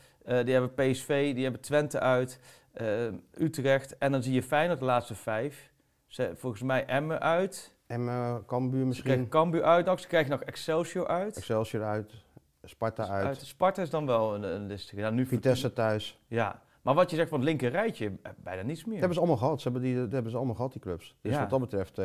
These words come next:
Speaker 2: en het zegt natuurlijk niet altijd
Speaker 1: Nee.
Speaker 2: wat. Maar het, je moet natuurlijk wel een gevoel hebben als je dat soort wedstrijden als tegen Twente die het
Speaker 1: Ja.
Speaker 2: verliest uit. Lastig
Speaker 1: Ja.
Speaker 2: sowieso natuurlijk. Eh, P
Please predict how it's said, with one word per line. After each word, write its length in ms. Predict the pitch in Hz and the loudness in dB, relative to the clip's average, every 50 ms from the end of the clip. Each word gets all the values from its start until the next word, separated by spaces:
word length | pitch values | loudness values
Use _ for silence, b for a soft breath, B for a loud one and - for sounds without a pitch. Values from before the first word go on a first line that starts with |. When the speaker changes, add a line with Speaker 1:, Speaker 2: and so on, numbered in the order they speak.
| 87 - | -2 -2
Speaker 2:
en 100 | 104 107 | -4 -4
het 120 | 101 101 - | -4 -4 -4
zegt 120 | 131 - - | -4 -4 -2
natuurlijk 120 | - 110 107 | -4 -4 -2
niet 100 | 113 104 | 0 0
altijd 260 | 98 92 - 95 78 | 0 -2 -2 -2 -2
Speaker 1:
Nee. 140 | 82 85 82 | 0 0 0
Speaker 2:
wat. 140 | 78 - - - b b b b b b b b b | 0 -2 -8 -16 b b b b b b b b b
Maar 420 | - - 90 101 107 110 - - - - 92 95 | -10 -8 -4 -2 -2 -2 -2 -4 -8 -12 -10 -10
het, 120 | 104 98 - 117 120 | -8 -6 -6 -4 -4
je 80 | - 113 | -2 0
moet 180 | 104 120 117 107 | 0 0 -2 -2
natuurlijk 300 | 110 - 120 113 98 113 | -2 -2 0 0 2 2
wel 180 | 120 113 107 | 2 2 2
een 80 | 104 95 | 0 -4
gevoel 320 | - 101 - 120 135 127 | -4 -4 -2 0 0 2
hebben 260 | 113 104 92 95 95 | 2 0 0 -2 -2
als 120 | 85 104 95 | -2 -2 -4
je 200 | 104 104 92 92 | -4 -4 -4 -4
dat 200 | 95 113 127 127 | -4 -4 -4 -4
soort 180 | - 120 98 | -4 -6 -6
wedstrijden 360 | 107 110 107 - - 101 95 98 | -4 -4 -6 -4 -4 -4 -4 -4
als 80 | 101 - | -6 -4
tegen 280 | 113 107 95 107 104 b b b b b b b | -4 -4 -2 -4 -6 b b b b b b b
Twente 340 | - - 110 101 98 - 101 | -4 -2 -2 0 0 -2 -4
die 80 | 90 92 | -4 -4
het 80 | 87 | -4
Speaker 1:
Ja. 60 | - 110 | -2 -2
Speaker 2:
verliest 220 | 104 101 85 - | -2 -2 -4 -6
uit. 260 | - 87 87 82 - - | -6 -6 -6 -6 -6 -6
Lastig 420 | 85 90 90 92 95 - - 92 | -6 -4 -4 -4 -4 -6 -8 -8
Speaker 1:
Ja. 60 | - - 110 | -6 -2 0
Speaker 2:
sowieso 300 | 110 113 110 107 101 95 | 0 0 0 0 -2 -2
natuurlijk. 440 | 92 85 - 92 87 85 85 82 - | -4 -6 -6 -6 -8 -6 -8 -8 -8
Eh, 300 | 76 90 92 92 95 95 80 - 90 - | -8 -6 -6 -4 -6 -6 -6 -8 -10 -10
P 60 | - | -8